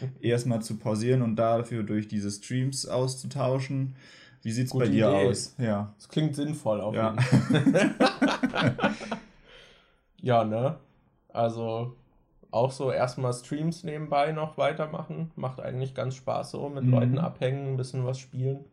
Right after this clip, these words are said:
Speaker 1: Ist eigentlich ganz cool, wenn ich da gern mehr noch ein bisschen mit dem Livestream, dem Konzept so ein bisschen rumspielen würde.
Speaker 2: Ja.
Speaker 1: Aber es ist halt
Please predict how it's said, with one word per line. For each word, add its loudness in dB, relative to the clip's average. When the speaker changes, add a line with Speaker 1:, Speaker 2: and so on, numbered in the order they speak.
Speaker 1:
Ist -20
eigentlich 0
ganz -2
cool, -2
wenn 0
ich -4
da 0
gern 0
mehr 0
noch -2
ein -4
bisschen -4
mit -6
dem -4
Livestream, 0
dem -4
Konzept -6
so -6
ein -6
bisschen -8
rumspielen -4
würde. 2
Speaker 2:
Ja. 2
Speaker 1:
Aber -4
es -2
ist -4
halt 2